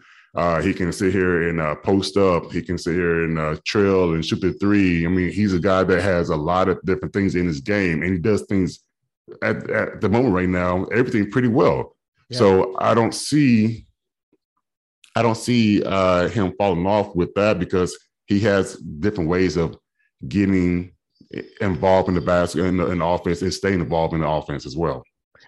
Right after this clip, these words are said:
Speaker 2: Yeah, and defenses haven't been able to to kind of muscle him out of there. Like you mentioned earlier, like, he's, he's able to go inside and, and bang, get the rebounds. And, um, he hasn't really been,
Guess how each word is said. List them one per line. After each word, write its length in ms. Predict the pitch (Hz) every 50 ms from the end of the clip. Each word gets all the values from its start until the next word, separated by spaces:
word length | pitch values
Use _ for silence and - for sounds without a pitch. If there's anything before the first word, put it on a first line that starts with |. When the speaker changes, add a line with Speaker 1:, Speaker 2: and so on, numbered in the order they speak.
| _ _
Speaker 2:
Yeah, 300 | - 165 190 190 160 123
and 180 | 127 139 135 127
defenses 500 | 151 185 180 - 190 180 165 - - 135
haven't 280 | 139 147 147 123 110
been 80 | 123 123
able 240 | 127 131 123 120 113
to 340 | - - 127 117 110 104 _ _ _ _ _ _ _ _ _ -
to 140 | - 131 110
kind 240 | - - - 151 131
of 80 | 117 120
muscle 360 | 127 131 131 123 - 127 127
him 120 | 131 117
out 160 | 120 120 123
of 60 | 120 110
there. 120 | 107 101
Like 180 | 104 110 - -
you 80 | 123
mentioned 280 | 123 117 107 - 113 113
earlier, 320 | 117 117 113 110 104 104
like, 100 | 107 104 98
he's, 240 | 123 117 101 - _ _ _ _ _ _
he's 120 | 120 113
able 200 | 139 143 135 127
to 60 | 113
go 200 | 110 127 123 120
inside 500 | 120 117 113 - - 117 110 110 113 110
and, 300 | 110 104 - 92 104 101 -
and 200 | 98 107 98 -
bang, 340 | 117 107 107 110 113 113
get 160 | 98 113 113 -
the 80 | 113
rebounds. 580 | 101 110 113 113 113 107 110 107 110 107 107 107
And, 220 | 101 95 98 101 -
um, 280 | - 107 101 98 98 101 _ _ _ _ _ _ _
he 100 | - 139
hasn't 220 | 147 147 127 139
really 180 | 131 139 135 131
been, 380 | 113 135 131 123 120 117 104